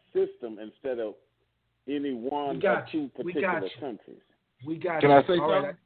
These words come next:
Speaker 3: something?
Speaker 2: We, yes, Brother Leonard, go right ahead.
Speaker 3: Yeah, it, it's, it's only four beasts. So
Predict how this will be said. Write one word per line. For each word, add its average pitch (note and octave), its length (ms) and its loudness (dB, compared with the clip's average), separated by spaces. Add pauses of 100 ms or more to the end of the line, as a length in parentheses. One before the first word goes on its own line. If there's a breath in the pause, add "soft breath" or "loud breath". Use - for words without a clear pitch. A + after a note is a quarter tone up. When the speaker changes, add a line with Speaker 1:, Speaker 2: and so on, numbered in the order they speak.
Speaker 3:
something? F3+ 180 -4 (320)
Speaker 2:
We, E3 60 -10
yes, F3+ 240 0 (460)
Brother D3+ 300 -4
Leonard, D3 360 -6
go D3 100 -8
right D3+ 180 -6
ahead. B2 240 -10 (1300)
Speaker 3:
Yeah, D3+ 240 0
it, - 160 -8
it's, C#3+ 180 -10
it's - 180 -4
only E3 300 2
four D#3+ 240 2
beasts. D3+ 360 -4 (920)
So D3 320 0